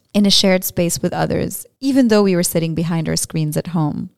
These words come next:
She took us onto an island where we had an avatar that looked like a strange robot with a television for a face. And we got to experience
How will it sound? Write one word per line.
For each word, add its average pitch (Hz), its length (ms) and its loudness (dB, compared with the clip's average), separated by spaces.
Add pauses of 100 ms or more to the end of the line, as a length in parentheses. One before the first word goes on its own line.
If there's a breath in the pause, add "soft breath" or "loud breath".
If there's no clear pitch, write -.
(100)
She - 180 -2
took 269 220 0
us 247 340 2
onto 220 320 2
an 185 140 0
island 311 580 -2
where 190 260 -2
we 196 120 -2
had 185 240 -2
an 180 160 -2
avatar 208 640 0
that 208 200 -2
looked - 280 -6
like - 280 -6
a 165 480 -2 (240)
strange 415 460 -4
robot 277 540 4
with 202 160 -2
a 190 60 -2
television 262 640 0
for 233 200 -2
a 226 80 -2
face. 240 600 -2
And 226 300 2
we 240 120 0
got 277 240 -2
to 269 120 0
experience 247 960 -2